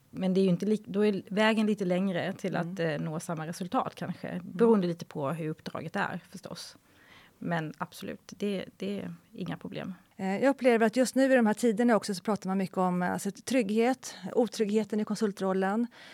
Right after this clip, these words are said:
Speaker 2: Hur tacklar ni den? Vi kan börja med dig, Kristina. Hur, liksom, du, hur bygger du upp en, eh, semesterbuffert? Hur tänker du kring pensionen och tryggheten i dina uppdrag över tid?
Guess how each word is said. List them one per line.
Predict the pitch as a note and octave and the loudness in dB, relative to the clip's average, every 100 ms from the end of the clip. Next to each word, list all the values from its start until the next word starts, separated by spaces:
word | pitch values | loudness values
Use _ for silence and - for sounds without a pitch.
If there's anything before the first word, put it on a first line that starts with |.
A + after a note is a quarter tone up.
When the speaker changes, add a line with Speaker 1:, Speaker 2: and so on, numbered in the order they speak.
| - - - - | -20 -20 -14 -4
Speaker 2:
Hur | B3+ | -2
tacklar | - B3+ - | 0 -2 2
ni | B3 | 2
den? | A#3+ A#3 G3+ | 4 4 2
Vi | G#3 | -2
kan | B3+ B3+ | 2 4
börja | B3+ | 4
med | B3 | 4
dig, | B3+ | 4
Kristina. | B3+ B3 A3 F#3+ G3 | 4 2 2 2 2
Hur, | G#3 | 2
liksom, | A#3+ - A3+ | 0 0 2
du, | B3 A#3 - - - | 2 2 -2 -18 -8
hur | B3 | -4
bygger | A3+ B3 B3+ | -2 0 2
du | B3 C#4+ | 2 6
upp | C4+ G#3 - G#3+ | 6 6 2 0
en, | G3 F#3+ | 2 2
eh, | F#3 F#3 - G3 | 2 0 -6 -12
semesterbuffert? | - - G#3+ G#3 - - G3 F3 F3 F3 - - E3 E3 _ E3+ | -4 2 4 4 2 0 2 4 4 0 0 -2 -2 -2 _ 0
Hur | G3 A#3 | 4 4
tänker | A#3+ G#3+ A3 | 4 2 4
du | B3 | 2
kring | C#4 C4+ | 0 0
pensionen | B3+ B3+ A#3+ A#3 G3 F3 F3 F3 E3+ F3+ | 2 2 4 6 6 4 0 0 0 0
och | F3+ | -2
tryggheten | - G#3+ F#3 F#3+ F#3+ | 0 0 0 -2 -2
i | |
dina | G3+ G3 A#3+ | 2 4 2
uppdrag | A#3+ - F3+ D#3+ E3 | 0 -4 -4 -2 -2
över | D#3+ | -6
tid? | - - F#3+ | -6 -8 -8